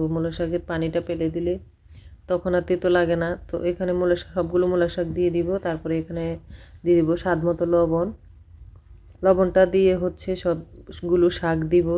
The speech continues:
দিয়ে এরপর হচ্ছে সবগুলো শাক লবণের সাথে মিশিয়ে নিব।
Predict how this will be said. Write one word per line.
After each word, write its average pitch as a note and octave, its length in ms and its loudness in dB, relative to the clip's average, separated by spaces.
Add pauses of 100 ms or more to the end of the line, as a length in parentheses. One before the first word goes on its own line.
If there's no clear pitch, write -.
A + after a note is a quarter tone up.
(120)
দিয়ে E3+ 320 0
এরপর E3 280 -2
হচ্ছে E3+ 400 -4
সবগুলো E3 460 -4 (460)
শাক F#3+ 320 4 (240)
লবণের F#3 440 6
সাথে F3+ 280 0
মিশিয়ে F3+ 420 0
নিব। E3 200 0